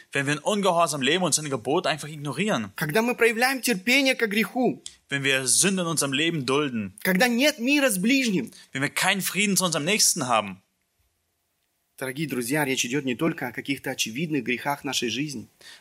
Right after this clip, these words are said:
Speaker 1: Meine Brüder und Schwestern, es geht nicht um off-, nur offensichtliche Sünde in unserem Leben.
Speaker 2: Такие как прелюбодеяние или же злоупотребление, не знаю, алкоголем, насилие.
Speaker 1: Oder es geht nicht nur um Ehebruch oder Alkoholismus oder,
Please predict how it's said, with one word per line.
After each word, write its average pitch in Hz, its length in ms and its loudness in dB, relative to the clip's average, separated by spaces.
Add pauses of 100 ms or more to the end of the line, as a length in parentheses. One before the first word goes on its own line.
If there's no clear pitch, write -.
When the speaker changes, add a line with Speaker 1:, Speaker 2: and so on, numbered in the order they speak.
Speaker 1:
Meine 131 160 0
Brüder 147 220 -2
und 131 80 -2
Schwestern, 143 180 0
es 117 100 0
geht 165 200 -4
nicht 151 120 0
um 131 160 -4
off-, - 220 -4
nur 156 340 -2
offensichtliche 160 600 -2
Sünde 117 200 0
in - 20 -2
unserem 107 200 -2
Leben. 101 260 0
Speaker 2:
Такие 147 260 -4
как 139 200 -4
прелюбодеяние 131 1080 0 (260)
или 123 240 -2
же 123 260 2
злоупотребление, 139 840 -2
не 131 100 0
знаю, 135 320 0
алкоголем, 139 520 -2
насилие. 135 560 0 (460)
Speaker 1:
Oder 127 280 0
es - 140 0
geht 175 160 -4
nicht 160 180 -2
nur 143 260 2
um 123 140 -4
Ehebruch 160 640 -2
oder 120 460 2
Alkoholismus 170 800 -2
oder, 123 340 2